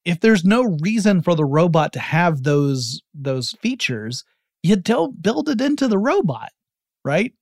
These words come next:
If, if the robot doesn't need to move around at all, then it doesn't have legs or wheels or anything. It's stationary. So th-, you know, a robot that's meant to quickly weld a, a dozen spots on a car chassis can look like a big ol' industrial arm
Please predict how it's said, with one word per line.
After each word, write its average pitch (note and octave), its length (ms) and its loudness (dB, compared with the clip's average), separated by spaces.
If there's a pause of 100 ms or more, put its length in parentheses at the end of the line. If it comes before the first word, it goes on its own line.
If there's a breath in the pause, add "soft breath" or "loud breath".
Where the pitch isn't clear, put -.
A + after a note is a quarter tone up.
(140)
If, F3+ 160 -2
if F#3 160 0
the G#3 80 2
robot B3 320 4
doesn't G3 240 2
need G3+ 160 2
to F3+ 80 4
move G3+ 260 2
around C#3+ 340 2
at C3 80 -4
all, D3 200 -2
then F3 160 2
it F3 80 -2
doesn't F#3+ 180 2
have G3 160 2
legs F3 400 0
or F#3 60 2
wheels F#3 340 2
or G#3 140 2
anything. F3 400 -4
It's A#2 160 -12
stationary. D#3+ 760 -6 (460)
So E3+ 560 2 (1040)
th-, - 160 -12
you G3 140 0
know, D#3+ 140 4
a F#3 100 2
robot A#3 320 4
that's G3 200 -8
meant F3+ 260 0
to D#3+ 80 -4
quickly D#3+ 380 -2
weld D3+ 420 2
a, D3 220 -2
a D#3 100 0
dozen D#3 320 0
spots D3+ 380 -2
on C#3 120 -2
a B2+ 80 -6
car D3+ 300 2
chassis C3+ 600 -4
can C#3+ 260 -2
look D#3 140 -2
like D#3 160 -2
a D3 80 -2
big D#3 240 0
ol' D3+ 240 4
industrial C#3+ 600 0
arm D#3 440 2